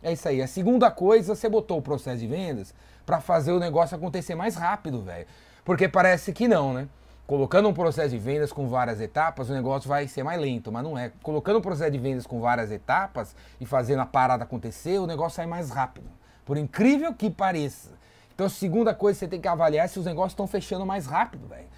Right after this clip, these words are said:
Tá fechando mais rápido? Ou você ainda diz pra mim, né, que leva seis meses pra fechar um contrato na tua indústria? E você dá essa resposta, velho, há seis anos,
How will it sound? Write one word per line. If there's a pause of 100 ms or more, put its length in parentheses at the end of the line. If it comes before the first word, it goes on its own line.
(100)
Tá
fechando
mais
rápido? (260)
Ou
você (400)
ainda
diz
pra
mim, (420)
né, (180)
que
leva
seis
meses
pra
fechar
um
contrato
na
tua
indústria? (260)
E
você
dá
essa
resposta,
velho,
há
seis
anos,